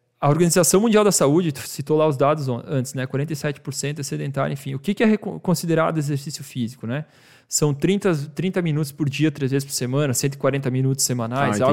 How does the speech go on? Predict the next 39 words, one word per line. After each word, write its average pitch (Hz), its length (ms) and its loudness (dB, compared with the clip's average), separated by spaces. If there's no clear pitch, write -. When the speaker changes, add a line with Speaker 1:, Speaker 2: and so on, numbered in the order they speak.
Speaker 2:
entendi, 143 60 0
Speaker 1:
nesse 143 200 -4
Speaker 2:
entendi. - 200 -6
Speaker 1:
sentido, - 180 -10
tá? 113 140 -2
Speaker 2:
Uhum. 95 160 -8
Speaker 1:
Cara, 185 380 4
tu 170 100 2
não 185 100 8
precisa 196 380 2
fazer 214 260 2
os 202 80 4
cento 190 240 2
e - 40 -20
quarenta 170 340 0
minutos 151 380 -2
num 151 180 -2
dia 151 480 -2
e 185 100 -6
fazer, 170 600 0
Speaker 2:
E 165 60 0
ficar 113 260 4
seis - 420 2
Speaker 1:
entendeu? 160 160 8
Speaker 2:
dias 135 160 6
sem 127 80 -2
fazer 117 60 2
nada. 170 100 6
Speaker 1:
Agora, 175 240 6
por 196 160 4
exemplo, 180 460 2
se - 180 0
tu 220 800 4
descer 170 460 6
o, 143 240 2
sei 180 240 2
lá, 151 200 4
se - 120 -10
tu 170 560 4